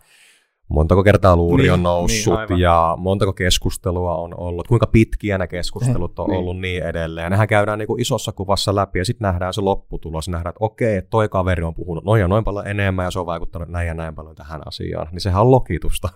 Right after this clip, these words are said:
Speaker 2: Niin, kyllä, kyllä.
Speaker 1: Et sillä vaikka itse on tän nähnyt, mut mä en oo kiinnittänyt huomioon siis, että onhan lokitusta parhaimmillaan.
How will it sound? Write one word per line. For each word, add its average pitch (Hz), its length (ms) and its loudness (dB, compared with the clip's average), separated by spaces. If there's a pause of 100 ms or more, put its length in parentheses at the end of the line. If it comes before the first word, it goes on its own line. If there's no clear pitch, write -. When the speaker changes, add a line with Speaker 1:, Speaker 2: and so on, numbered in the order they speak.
Speaker 2:
Niin, 127 280 0
kyllä, 101 240 -8
kyllä. 101 240 -12 (200)
Speaker 1:
Et 92 120 0
sillä 92 220 4
vaikka 95 180 2
itse 104 280 2
on 87 60 0
tän 92 180 -4
nähnyt, 101 380 4
mut 78 200 -8
mä 87 100 0
en 82 80 0
oo 87 60 -2
kiinnittänyt 87 520 2
huomioon 82 420 4
siis, 80 120 -10
että - 160 -8
onhan 90 200 2
lokitusta 92 480 2
parhaimmillaan. 85 720 0